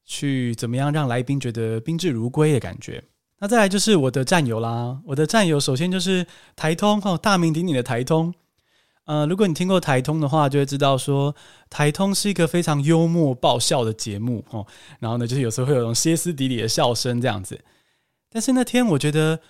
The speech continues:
私底下跟他们相处，其实我觉得晨晨跟嘉伦是很，蛮内向的欸，其实我觉得很内向、很真诚的人这样子。那其实这样让我蛮喜欢的，就是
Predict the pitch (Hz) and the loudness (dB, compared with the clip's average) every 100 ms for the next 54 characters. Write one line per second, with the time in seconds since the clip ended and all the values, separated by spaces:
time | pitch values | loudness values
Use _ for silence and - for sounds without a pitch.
0 | _ - - - 247 160 131 190 165 175 | _ -12 -6 -2 0 0 0 0 0 0
1 | 175 180 170 - 160 165 - 113 139 147 | 0 0 0 0 -2 -2 -4 -4 -4 -2
2 | 175 175 175 _ _ _ - 151 165 170 | -2 -2 -4 _ _ _ -4 0 2 2
3 | 156 123 135 165 175 175 170 123 127 - | 0 0 0 0 2 2 2 2 0 0
4 | 190 175 165 - _ _ _ _ _ _ | 2 2 0 -4 _ _ _ _ _ _
5 | _ - 147 139 147 175 269 196 240 156 | _ -4 -2 -2 -2 2 2 4 4 2
6 | 110 104 120 131 117 113 104 - 147 190 | 0 -4 -4 -4 -4 -4 -6 -2 0 2
7 | 220 185 185 123 113 139 156 117 101 101 | 2 2 2 0 -2 -2 -2 -4 -4 -6
8 | 92 92 104 92 92 - _ _ _ _ | -8 -8 -8 -8 -12 -14 _ _ _ _
9 | _ - 190 247 262 220 - 233 233 208 | _ -10 -4 0 0 -2 -4 0 2 2
10 | 196 127 117 143 - - 120 107 104 - | 2 0 0 -2 -4 -6 -6 -4 -6 -10
11 | _ 180 202 | _ -4 -2